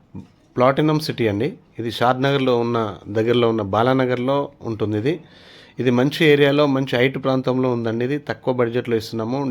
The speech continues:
డీటీసీపీ and రేరా అప్రూవల్ తోటి, మరి ఎల్పీ నెంబర్ తోటి మీకు పూర్తి డెవలప్మెంట్‌తో ఇవ్వడం జరుగుతూ ఉంది. మీరు ఇక్కడ కానీ ఇన్వెస్ట్‌మెంట్ చేయాలనుకుంటే, లాంగ్ టర్మ్ ఇన్వెస్ట్‌మెంట్ అనుకునే వాళ్ళకి చాలా, చాలా బ్రహ్మాండంగా ఉంటుందండి.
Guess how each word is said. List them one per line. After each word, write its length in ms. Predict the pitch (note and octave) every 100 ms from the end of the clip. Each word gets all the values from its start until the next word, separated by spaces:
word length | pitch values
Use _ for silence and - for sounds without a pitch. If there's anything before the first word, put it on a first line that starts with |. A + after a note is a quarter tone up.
| G#2+
డీటీసీపీ 680 | A#2 A#2+ C3+ C3 C3+ C#3+ D#3
and 240 | B2 G#2
రేరా 260 | G#2+ A#2+ B2+
అప్రూవల్ 320 | A2+ B2 A#2
తోటి, 260 | A2+ A#2 D3+ D#3 - - - _ -
మరి 200 | A2+ A#2 A2 G#2
ఎల్పీ 280 | G2+ A2+ B2
నెంబర్ 300 | C3 B2 A#2+
తోటి 180 | A#2+ A#2+
మీకు 400 | B2+ A#2 G#2+ G2+
పూర్తి 340 | G#2 C3 C3+ C#3
డెవలప్మెంట్‌తో 540 | A#2 A#2 A#2+ A2+ A#2 A2+
ఇవ్వడం 300 | A2 G#2+ G#2+
జరుగుతూ 340 | G#2+ A2 A2
ఉంది. 200 | A2 C3 E3 - - - - _ _
మీరు 200 | B2 C3
ఇక్కడ 260 | C3+ C3 C3
కానీ 280 | C3 C3+ C#3+ B2+ -
ఇన్వెస్ట్‌మెంట్ 460 | B2+ C#3 C#3 B2+
చేయాలనుకుంటే, 420 | A#2+ A#2+ A#2 A#2+
లాంగ్ 320 | A#2 A#2 C#3 C#3
టర్మ్ 180 | D3
ఇన్వెస్ట్‌మెంట్ 400 | C#3 C3+ C3 B2+
అనుకునే 260 | A#2 A#2 A#2
వాళ్ళకి 260 | A#2 B2 C3+
చాలా, 300 | - B2+ C3 C3
చాలా 180 | B2
బ్రహ్మాండంగా 520 | A#2+ A2+ A#2 B2+ B2+ A#2
ఉంటుందండి. 460 | A2+ G#2 G2+ C3